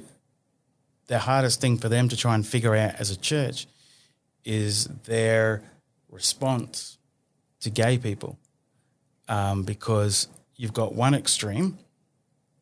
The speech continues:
of, of churches, which, well, well, what he believes is an extreme, is where they're allowed to come into the church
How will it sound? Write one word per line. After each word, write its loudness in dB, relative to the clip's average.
of, -4
of -2
churches, 0
which, -10
well, -2
well, 0
what 0
he 4
believes 0
is 0
an -4
extreme, -4
is -6
where 0
they're 0
allowed 0
to -8
come -2
into -2
the -6
church -2